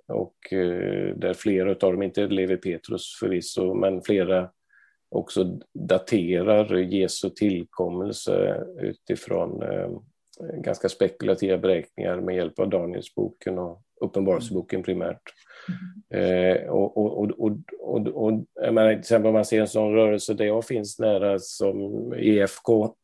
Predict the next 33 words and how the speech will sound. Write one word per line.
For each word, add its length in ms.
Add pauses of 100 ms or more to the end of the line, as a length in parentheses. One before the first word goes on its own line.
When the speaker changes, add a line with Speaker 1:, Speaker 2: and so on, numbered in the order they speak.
Speaker 1:
<clears throat> 180
Evangeliska 440
Frikyrkan, 1400 (720)
kom 220
ju 60
från 340
Örebromissionen 1300 (360)
<clears throat> 380
bland 220
annat. 480
Och, 360
eh, 320 (220)
Jan 220
Ångman 380
var 100
ju 60
ledare 420
för 220
Örebromissionen 760
och 60
han 140
kom 200
en 100
bok 300
nittonhundraett 760 (240)
där 160
han, 380 (1120)
eh, 760
daterar 480
Jesu 360
tillkomst 460
till 80
nittonhundratrettiofyra. 1200